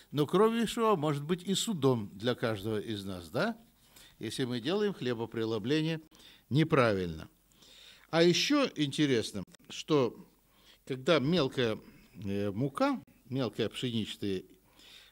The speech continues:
э, мука, здесь, э, еще не просто связана, она, а, должна была растерта на жерновах. Здесь говорится о мелкой муке, о мелкой муке.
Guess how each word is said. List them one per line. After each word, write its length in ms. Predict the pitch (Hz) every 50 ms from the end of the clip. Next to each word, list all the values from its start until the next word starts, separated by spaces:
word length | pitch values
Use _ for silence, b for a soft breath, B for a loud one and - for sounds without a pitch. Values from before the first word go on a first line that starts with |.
| B -
э, 200 | 98 107 107 107
мука, 440 | 110 123 139 135 - 240 254 247
здесь, 280 | 185 139 165 156 - -
э, 340 | 139 135 135 131 120 107 - - -
еще 320 | - - - - 196 180 135 -
не 160 | - 131 139
просто 460 | 135 - 185 226 226 - - 190 135 - - B B B B B B
связана, 380 | B - 139 143 131 139 127 -
она, 260 | 131 147 156 151 - -
а, 140 | 131 143 139
должна 340 | 117 160 160 143 160 175
была 260 | 170 160 156 156 143 -
растерта 840 | - 127 127 - - _ - - - - 196 - 123 - - 104 85 - - _ _ b b b b b b b
на 260 | b 107 131 135 110 120
жерновах. 880 | 110 98 139 170 170 156 147 175 170 165 160 117 - - - - - _ _ _ _ _ _ _ b b b b b b b b b b
Здесь 120 | 120 120
говорится 320 | 113 143 156 147 - - -
о 320 | - - - _ _ -
мелкой 420 | 202 214 175 135 - - 131 117 -
муке, 480 | - 107 127 131 123 - - 113 92 - - - _ _ _ _ b b b b b b
о 120 | b - 123
мелкой 420 | 135 160 175 143 131 170 - 123
муке. 420 | 110 113 113 101 - 123 104 85